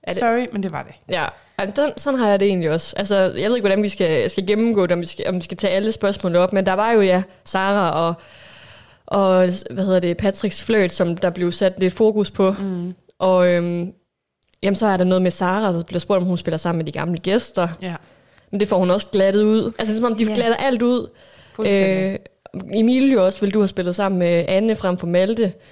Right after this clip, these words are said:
Speaker 1: Øh, også bliver sådan lidt, det bliver, hele bliver lidt fladt, det er meget
Speaker 2: Jamen,
Speaker 1: godt.
Speaker 2: det er jo også det der
Speaker 1: Ja.
Speaker 2: med, altså, ja, så det i svaret, Emilio, han kommer med, hvor han siger, ja, han, han ville da gerne have spillet sammen med Anne. Der kunne Malte da også gå ind og sådan,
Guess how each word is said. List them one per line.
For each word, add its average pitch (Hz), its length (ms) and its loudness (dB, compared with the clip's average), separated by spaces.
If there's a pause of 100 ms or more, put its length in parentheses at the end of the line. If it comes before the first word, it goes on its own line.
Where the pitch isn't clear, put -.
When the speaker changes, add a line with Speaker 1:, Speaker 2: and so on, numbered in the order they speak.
(420)
Speaker 1:
Øh, 175 600 2 (500)
også 208 240 -2
bliver 226 160 2
sådan 208 240 0
lidt, 214 240 -2
det 220 120 4
bliver, 240 160 -2
hele 330 240 2
bliver 262 160 0
lidt 208 200 0
fladt, - 260 -2
det 220 60 0
er 202 40 -2
meget 180 200 0
Speaker 2:
Jamen, - 40 0
Speaker 1:
godt. 247 80 2
Speaker 2:
det 240 80 -4
er 277 40 0
jo 269 80 2
også 277 180 -4
det 311 60 -4
der 285 60 0
Speaker 1:
Ja. - 80 2
Speaker 2:
med, 254 80 -2 (140)
altså, 226 200 -6 (360)
ja, 262 220 -4
så 277 140 -12
det 269 260 -8
i 214 60 -10
svaret, 208 580 -4
Emilio, 226 380 0
han 190 180 -2
kommer 185 200 -4
med, 175 160 -6
hvor 170 120 -8
han 170 100 -6
siger, 185 160 -8
ja, 190 120 -4
han, 185 420 -6
han 208 180 -4
ville 196 140 -4
da 175 40 -6
gerne 190 240 -4
have 190 60 -6
spillet 180 220 -12
sammen 185 120 -6
med 170 80 -6
Anne. 185 160 -6 (240)
Der 320 80 -2
kunne 226 180 -2
Malte 233 280 0
da 175 100 -2
også 190 160 -6
gå 202 80 -4
ind 196 160 -4
og 165 80 -8
sådan, 185 280 -6